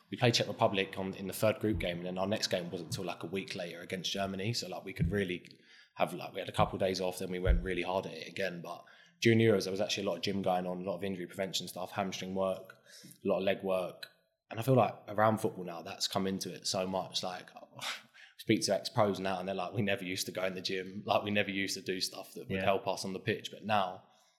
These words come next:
Speaker 1: there's so many programs that are built around how you are as an individual. And I feel like for me, that, that really helps as well.
Speaker 2: Yeah, it sounds cool. I mean, like, what's your view on technology in football, in sport overall? Are you, like, for it, against it? Or?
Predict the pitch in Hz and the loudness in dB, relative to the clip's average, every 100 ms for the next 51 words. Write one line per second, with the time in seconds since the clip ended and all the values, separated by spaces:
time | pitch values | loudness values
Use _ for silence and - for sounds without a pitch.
0 | _ _ 101 95 - 110 101 95 - 101 | _ _ -2 2 4 6 4 2 2 2
1 | 92 87 87 82 90 98 95 - - 87 | 2 -2 -4 -8 -4 -2 -2 -2 -8 0
2 | 87 87 85 - - - 101 90 92 92 | 0 0 -4 -10 -14 0 2 4 2 0
3 | 92 92 87 90 90 87 87 95 87 85 | -2 -4 -6 -6 -6 -8 -12 -14 -16 -14
4 | - 104 87 - 92 92 90 87 - 104 | -6 -4 -4 -6 -4 -2 -4 -10 -14 -18
5 | 90 92 92 - 101 92 98 104 - _ | -12 -6 -6 -6 -12 -12 -10 -12 -16 _
6 | _ 107 87 - 95 - 90 - - - | _ -8 -4 -2 -4 -4 -6 -6 -14 2
7 | 143 147 - 117 139 139 143 135 120 113 | 8 8 8 4 4 4 4 6 4 4
8 | - 98 107 98 101 101 98 101 95 95 | 2 2 2 2 0 2 0 0 -2 -4
9 | - 104 - - 107 95 98 101 92 101 | -8 0 2 8 8 8 4 2 0 0
10 | 98 92 - - 110 110 107 85 - 101 | 2 2 0 2 4 6 4 4 0 0
11 | 95 - 104 101 90 | 0 -2 2 2 2